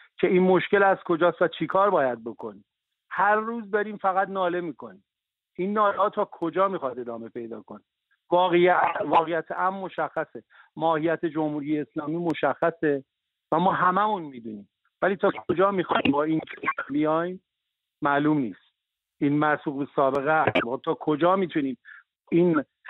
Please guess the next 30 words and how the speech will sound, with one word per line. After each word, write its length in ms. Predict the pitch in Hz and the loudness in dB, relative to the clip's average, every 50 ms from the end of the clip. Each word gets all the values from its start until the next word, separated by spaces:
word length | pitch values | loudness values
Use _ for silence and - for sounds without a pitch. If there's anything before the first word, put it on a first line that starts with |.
| - - | -4 -2
خفقان 640 | 151 143 135 - - 147 127 135 151 156 151 147 | -2 -2 -2 -2 -4 -4 -2 0 0 0 0 -2
با 140 | 131 131 135 | -2 -4 -4
این 220 | 131 147 156 160 151 _ - | -2 -2 -2 -2 -4 _ -2
سرطان، 560 | 160 151 143 139 131 - - 147 151 147 139 | 0 2 2 2 0 0 -2 -2 -2 -2 -2
با 100 | 131 139 | -2 -2
این 200 | 143 151 151 - _ _ - - _ - | -2 -2 -4 -6 _ _ -20 -20 _ -4
مشکلی 520 | 139 143 151 139 - - - 175 185 202 170 | -2 0 0 0 0 0 0 0 0 0 0
که 100 | - 185 | 0 2
ما 300 | 170 165 160 160 160 170 | 2 2 4 4 4 4
رو 120 | 185 190 185 | 6 4 4
گرفته، 680 | 156 170 156 143 139 123 - _ - 151 139 123 120 - _ _ _ _ - | 4 4 4 4 2 0 -2 _ -2 -2 -2 -2 -2 -6 _ _ _ _ -10
زندگی 560 | 147 139 160 165 165 160 151 165 151 185 202 | -4 0 2 2 2 2 2 0 2 2 2
ما 160 | 185 180 170 | 2 4 4
رو 80 | 156 156 - | 2 0 0
تباه 320 | 151 143 139 139 151 147 139 | 0 0 2 2 2 0 0
کرده، 560 | - - 156 147 143 143 143 170 170 160 165 _ _ _ _ - | 0 0 2 2 2 2 0 0 -2 -2 -4 _ _ _ _ -4
تو 100 | - 220 226 | -2 0 2
ادوار 460 | 202 180 175 151 156 175 175 185 180 | 2 2 0 0 0 0 0 0 0
گذشته 440 | 160 165 156 151 151 143 - - - - | -2 -4 -4 -4 -6 -6 -8 -12 -10 -2
تاریخمون 540 | - 180 175 180 190 185 - 214 190 175 165 | 0 2 2 2 0 -2 -2 -4 -4 -4 -4
داره 220 | 151 143 135 143 139 | -4 -4 -6 -6 -6
نشون 360 | 139 127 - - 135 123 113 | -6 -8 -10 -12 -12 -12 -12
می‌ده 120 | 101 101 _ _ _ _ _ _ _ _ _ _ _ _ _ - | -14 -16 _ _ _ _ _ _ _ _ _ _ _ _ _ -6
و 80 | 143 156 | -4 -2
مشخصه 800 | 160 175 175 - - 185 175 - - - 156 - - - 117 - | 0 -2 -2 -2 0 -2 -2 -2 -2 -4 -4 -4 -6 -12 -14 -10
تا 120 | - 147 - | -8 -8 -4
کجا 280 | - - 156 151 185 180 | -2 0 2 2 2 2
می‌خوایم 380 | 156 131 - - 113 104 104 - _ _ _ | 0 -2 -4 -8 -10 -12 -14 -18 _ _ _
پیش 200 | - 131 113 - - | -14 -14 -14 -12 -10
بریم. 240 | 120 120 107 104 | -10 -10 -10 -12